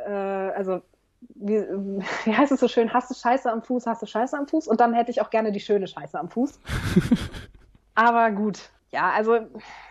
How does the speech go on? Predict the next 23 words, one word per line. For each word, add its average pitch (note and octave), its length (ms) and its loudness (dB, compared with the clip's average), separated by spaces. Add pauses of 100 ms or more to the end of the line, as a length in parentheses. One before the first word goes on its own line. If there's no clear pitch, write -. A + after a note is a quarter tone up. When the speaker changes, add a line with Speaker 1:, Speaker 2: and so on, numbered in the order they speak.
(200)
Speaker 1:
es A3+ 140 -8
ist - 220 -20
einfach, G#3+ 460 -2
ich, A3 140 -2 (200)
ich A#3 260 -2
muss C4+ 180 0
ehrlich C4 260 4
gestehen, A#3+ 540 0 (680)
äh, G#3+ 260 2
die G#3+ 100 -2
letzten A3+ 440 2
drei, G#3+ 420 2
zwei G#3 320 -2
Jahre G3+ 360 2
als F#3 180 -4
Schalke-Fan G3 440 -6
waren, F#3+ 160 -6 (140)
Schalke-Fan A#3 760 -2
waren G3+ 140 -2
einfach F#3+ 280 -6
nicht - 280 -8
cool. F4+ 360 4 (100)
Und A#3 440 2